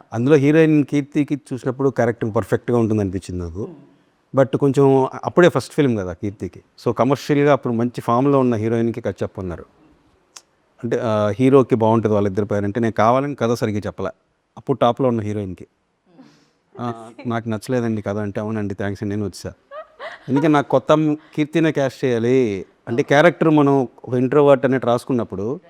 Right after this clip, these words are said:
already వేరే ఇమేజ్తో ఉన్న వాళ్ళని మనం అంత ఈజీగా బ్రేక్ చేయడం కష్టం. కొత్త అమ్మాయి అయితే నిజంగానే ఈ అమ్మాయి శైలు అనే ఫీలింగ్లో ఉంటారు అని అనిపించి అలాంటివి కూడా చేశాను ఆ సినిమా కోసం.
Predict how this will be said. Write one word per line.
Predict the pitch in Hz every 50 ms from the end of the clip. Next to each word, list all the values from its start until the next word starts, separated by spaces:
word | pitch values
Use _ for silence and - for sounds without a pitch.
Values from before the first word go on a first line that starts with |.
| - - _ _ _ _ _ - - 120
already | 131 143 156 170 156 - - 123 127 -
వేరే | 135 139 143 151 160 160
ఇమేజ్తో | 156 147 156 160 151 139 - - - 165 151 143
ఉన్న | 139 139 139
వాళ్ళని | 139 135 135 135
మనం | 127 123 123 123 117
అంత | 117 113 123
ఈజీగా | 127 123 135 143
బ్రేక్ | 123 113 127 127 123 - -
చేయడం | 123 120 110
కష్టం. | - 107 98 - - 104 92 - _ _ _
కొత్త | - 143 131 -
అమ్మాయి | 165 165 165 160 156
అయితే | 156 151 175
నిజంగానే | 151 147 139 151 156 156 160 151 151
ఈ | 139
అమ్మాయి | 135 131 131 135 120
శైలు | - 127 127 123 131
అనే | 127 123 120 120
ఫీలింగ్లో | 107 - 117 120 120 123 120 113
ఉంటారు | 107 101 - 104 101 101 98 - _ _ _ _ _ _ _ - _ _ _ _ _ _ -
అని | 110 107 107
అనిపించి | 107 107 110 113 107 - - 131
అలాంటివి | 110 110 113 113 104 117 117
కూడా | 120 123 131
చేశాను | 120 110 104 98 - 107 98 92
ఆ | 90
సినిమా | - - 95 92 92
కోసం. | 87 85 82 - -